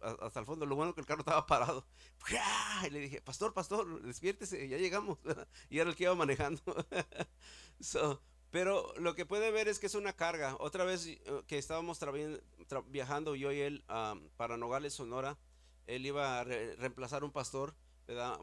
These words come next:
Con otro pastor nuevo, y como no nos querían porque iba a reemplazar el pastor, la congregación no nos quería, pues a veces también se ha pasado por esas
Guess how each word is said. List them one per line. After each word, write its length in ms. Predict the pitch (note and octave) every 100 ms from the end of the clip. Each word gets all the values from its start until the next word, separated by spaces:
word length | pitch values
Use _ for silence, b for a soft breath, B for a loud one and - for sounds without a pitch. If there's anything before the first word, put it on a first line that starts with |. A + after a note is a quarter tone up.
| G#2 -
Con 140 | B2
otro 180 | C3 C3+
pastor 300 | A#2+ C3+ B2
nuevo, 500 | B2+ C3+ C#3 C#3 -
y 220 | A#2+ A2+
como 220 | - A#2+ B2
no 120 | D#3
nos 140 | D#3+
querían 340 | D#3 C#3+ D3+ D3
porque 200 | - C#3
iba 120 | C#3
a 20 |
reemplazar 400 | B2 G#2 A2+ C3
el 80 | B2+
pastor, 320 | A#2+ - C#3
la 100 | C3
congregación 400 | A#2 A2 A2 C3
no 60 | C3+
nos 140 | -
quería, 300 | B2 A#2+ C3+
pues 200 | A2 G#2+
a 60 | A#2+
veces 200 | C#3 D#3+
también 260 | D3+ E3
se 100 | D#3+
ha 80 | D3
pasado 320 | D#3 D3+ D3
por 100 | B2
esas 220 | C3+ D3+